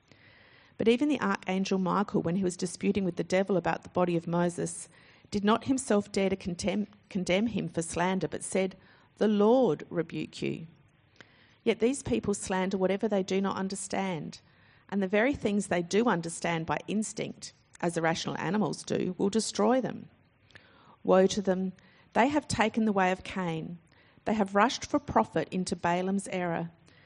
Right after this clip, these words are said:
They have been dis-, been destroyed in Korah's rebellion. These people are blemishes at your love feasts,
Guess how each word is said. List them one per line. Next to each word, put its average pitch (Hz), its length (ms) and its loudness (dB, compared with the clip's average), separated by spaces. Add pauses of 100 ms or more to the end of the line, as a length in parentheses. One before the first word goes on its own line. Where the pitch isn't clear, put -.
(260)
They 185 80 0
have 185 180 0
been 220 140 -2
dis-, 233 180 -2
been 240 280 0
destroyed 202 680 2
in 180 140 -4
Korah's 185 500 -2
rebellion. 170 600 -4 (1200)
These 240 220 0
people 220 360 0
are 190 60 2
blemishes 180 640 -4
at - 200 -4
your 185 160 2
love 185 240 2
feasts, - 640 -6